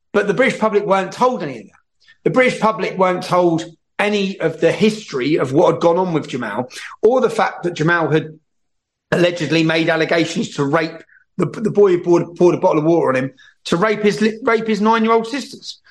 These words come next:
The, the British public were just get, given this little ten-second clip, and then the story was pushed,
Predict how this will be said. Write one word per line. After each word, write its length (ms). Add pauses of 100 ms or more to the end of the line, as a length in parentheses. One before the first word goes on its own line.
(240)
The, 240
the 80
British 300
public 300
were 60
just 320
get, 420
given 220
this 160
little 200
ten-second 680
clip, 320 (680)
and 200
then 360 (280)
the 100
story 360
was 160
pushed, 640